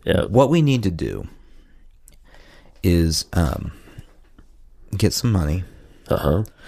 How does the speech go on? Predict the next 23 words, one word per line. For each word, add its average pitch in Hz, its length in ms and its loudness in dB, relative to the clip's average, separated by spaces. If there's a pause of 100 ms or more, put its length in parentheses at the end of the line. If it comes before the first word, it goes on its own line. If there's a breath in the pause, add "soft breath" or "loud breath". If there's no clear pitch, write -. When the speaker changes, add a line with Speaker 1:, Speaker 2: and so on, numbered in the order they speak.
(280 loud breath)
Speaker 2:
and 95 100 2
start. - 220 2
You 120 100 2
know 147 160 4
how, 107 420 0 (680)
uh, 85 240 -2 (120)
people 85 420 -2 (100)
put - 180 -2
out, 80 220 0
like, 82 220 -4
the 69 280 -2
for - 300 0
your 90 160 2
consideration 82 920 -2
ads 85 400 -2
for - 200 -4
Emmys 87 540 -2 (1600 soft breath)
and 85 140 0
things 110 120 6
Speaker 1:
Yes. 147 200 8
Speaker 2:
like 85 140 2
that? 92 280 0
Speaker 1:
Yes. - 680 0